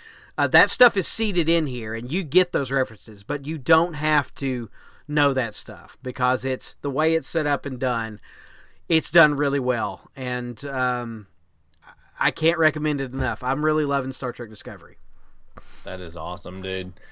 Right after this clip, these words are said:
Speaker 2: I, I don't have anything for really Have You Seen It other than the fact that, like, when, when they mentioned that Marvel's ten year was coming up, we, we were like, "Hey, let, let's watch some of the older movies."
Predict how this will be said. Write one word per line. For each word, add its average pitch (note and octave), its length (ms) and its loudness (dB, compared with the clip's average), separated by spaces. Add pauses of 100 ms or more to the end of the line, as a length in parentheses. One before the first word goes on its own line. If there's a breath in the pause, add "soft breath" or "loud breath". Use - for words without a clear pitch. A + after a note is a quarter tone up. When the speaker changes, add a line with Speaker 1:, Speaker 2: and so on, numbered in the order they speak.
(400 soft breath)
Speaker 2:
I, B2+ 500 4
I D#3+ 40 4
don't D3+ 260 2
have C3 440 0
anything C#3 600 0
for B2+ 440 4
really B2+ 360 4
Have B2 260 0
You B2+ 80 -2
Seen C3 300 -4
It C3 160 -2
other C#3 240 4
than B2+ 240 -2
the A2+ 80 -6
fact A#2 380 -6
that, G2+ 320 -6 (140)
like, F#2 260 -8 (100)
when, B2 280 0
when C3+ 200 0
they B2+ 120 4
mentioned C#3 680 0
that B2 180 2
Marvel's A#2+ 460 2
ten A#2+ 300 -2
year A#2+ 220 0
was A2+ 220 -4
coming B2 260 2
up, B2+ 300 2 (200)
we, D3 280 -2
we D3+ 140 6
were C#3 180 4
like, A2+ 320 2
"Hey, F#3+ 220 0
let, C3+ 220 2
let's D#3 200 0
watch E3 200 2
some E3 200 0
of D3 60 0
the C#3 100 4
older D3 360 4
movies." B2+ 540 -2